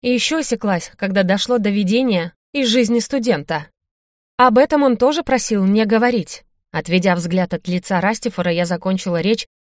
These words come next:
как истинная женщина, изо всех сил всхлипнув. «Было так страшно», пролепетала, строя из себя убитую горем. Кайрит к моему облегчению дальше давить не стал. Удерживая меня за руку, он пошел в кабинет.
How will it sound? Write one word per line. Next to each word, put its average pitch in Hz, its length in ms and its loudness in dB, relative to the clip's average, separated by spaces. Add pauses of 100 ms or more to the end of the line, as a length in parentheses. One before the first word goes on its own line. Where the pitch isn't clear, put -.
как - 200 -2
истинная 220 460 0
женщина, 160 580 -4
изо 294 220 2
всех 240 260 0
сил 247 260 -4
всхлипнув. 180 680 -6 (340)
«Было 277 240 0
так 277 180 -8
страшно», 277 540 -4 (420)
пролепетала, 202 640 2
строя 202 320 -4
из 185 120 -2
себя 180 220 -4
убитую 165 360 -6
горем. 160 380 -4 (800)
Кайрит 311 340 2
к - 80 -8
моему 220 260 2
облегчению 202 520 0
дальше 185 320 0
давить 175 300 -2
не 175 100 -2
стал. - 400 -8
Удерживая 185 520 0
меня 175 220 -2
за 185 160 0
руку, 254 220 -2
он 180 100 -2
пошел 180 280 -4
в 185 100 -10
кабинет. 208 480 -2